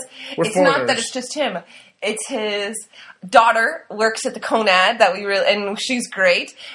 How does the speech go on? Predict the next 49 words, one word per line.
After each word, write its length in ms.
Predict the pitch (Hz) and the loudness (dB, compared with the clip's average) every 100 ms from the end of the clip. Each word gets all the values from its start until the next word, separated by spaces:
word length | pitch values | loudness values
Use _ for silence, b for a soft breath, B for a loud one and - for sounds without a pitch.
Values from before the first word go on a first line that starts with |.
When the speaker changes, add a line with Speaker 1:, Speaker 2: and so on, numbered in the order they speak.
| - | 0
Speaker 2:
Uh, 400 | 196 208 202 196 | 4 6 4 2
his 180 | 202 190 180 165 | -2 -10 -10 -8
niece, 340 | 202 240 - 175 | -4 -4 -6 -4
you 160 | 240 | 0
know, 320 | 202 170 190 185 | 4 4 2 -4
the, 280 | 196 175 - | -4 -4 -6
his 240 | 185 190 - | -10 -10 -2
grandfather 720 | - 226 226 233 202 214 220 214 | 2 4 2 2 4 4 2 2
is 180 | 196 190 | 0 -2
the 120 | 202 | -2
one 120 | 202 | -2
who 60 | 208 | -2
saved 340 | - 214 196 | 0 0 2
my 140 | 196 165 | 0 4
life 680 | 180 185 359 - - - | 6 6 2 -6 -8 -2
<laughs> 0 | |
in 80 | 392 | 0
the 120 | 392 - | 2 6
car. 540 | 339 254 202 226 339 170 | 8 8 6 2 2 2
Speaker 1:
Yep. 260 | 175 208 - - | 4 4 4 4
Speaker 2:
I 100 | 277 | 4
mean, 160 | 302 294 | 4 0
it's 120 | - | 6
Speaker 1:
And 380 | 214 220 262 269 | 6 8 2 2
Speaker 2:
this 60 | |
web 300 | 294 330 - | 4 4 4
of 240 | - 269 - | 2 0 -2
people. 640 | 294 311 254 226 214 - - - | -2 -2 0 2 2 -2 -10 0
Speaker 1:
It's 200 | 190 202 | 2 4
more 200 | 220 240 | 4 6
like 240 | 233 - | 4 2
there's 240 | 202 180 175 | 0 0 -2
a 140 | 175 - _ _ - | -4 -6 _ _ -14
one 280 | 147 170 175 | 2 4 4
or 100 | 165 | 0
two 140 | - 185 | -4 -4
degrees 400 | 160 131 131 127 | -4 -4 -6 -6
of 60 | |
separation 680 | 120 135 120 123 117 - 117 120 | -4 -2 -2 -4 -4 -6 -10 -6
with 180 | 139 - | -8 0
everyone. 500 | 156 135 135 120 104 | 0 0 -4 -4 -4
So 240 | - 185 | 0 2
if 100 | 165 | 0
you 80 | 170 | -2
tell 320 | 170 220 240 | -2 2 4
the 60 | 240 | 2
plumber 380 | 233 233 233 185 | 0 2 2 0
to 60 | - | 2
go 480 | 170 160 156 143 | 2 2 0 -4